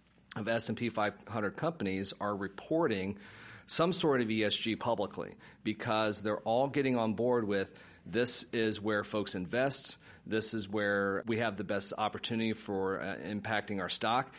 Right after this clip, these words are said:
And then it's correlating to, "This is what our consumers are expecting." Right? Seventy percent of consumers expect to see what the values are of the company that they're buying products from. So, you know, everyone is paying attention to environmental issues,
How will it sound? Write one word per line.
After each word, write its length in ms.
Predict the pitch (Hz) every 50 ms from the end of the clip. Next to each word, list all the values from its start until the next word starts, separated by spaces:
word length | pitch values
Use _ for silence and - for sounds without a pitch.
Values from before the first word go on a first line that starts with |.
| - - - -
And 220 | - 113 113 113 113
then 140 | 117 113
it's 160 | 110 107 107 -
correlating 720 | - - - 175 185 190 170 131 110 107 104 104 104 101
to, 380 | - - 113 107 104 104 104 98
"This 220 | 107 127 123 -
is 60 | 135
what 160 | 123 131 117
our 60 | 104 92
consumers 560 | - - 110 - - - 127 127 127 110 107
are 100 | 98 98
expecting." 640 | - - - - - 123 113 - - - - - - - - - - - -
Right? 160 | - 113 110
Seventy 300 | - - 139 135 147 151
percent 540 | 139 143 139 131 - 131 123 123 123 123 - - 117
of 180 | 117 110 101
consumers 580 | - 113 117 - - 147 139 123 110 104 98 - - -
expect 540 | 117 113 - - - - 127 131 131 - - - -
to 500 | - 123 120 117 120 117 117 113 107 - - - -
see 340 | - - - 143 143 139 139
what 200 | 120 120 110 -
the 60 | 107
values 420 | 90 107 107 113 117 113 107 101
are 100 | 107 101
of 40 | 101
the 60 | 95
company 400 | - - 127 120 104 113 104 101
that 240 | 98 98 95 95 -
they're 300 | 110 107 107 107 107 107
buying 340 | 92 90 101 98 107 101 98
products 380 | 98 - 98 98 95 90 -
from. 240 | - - - - - _ _ _ _ _ _
So, 220 | - - 104 95
you 140 | 104 104 101
know, 80 | 101 -
everyone 480 | - 127 143 151 165 156 151 143 131 123
is 140 | 110 101 -
paying 320 | - - 127 123 127 117
attention 500 | 101 - - - 131 123 120 - - 101 87
to 140 | - 101 95
environmental 520 | 92 92 104 104 117 117 113 110 107 107
issues, 420 | 101 98 - - 104 101 101 101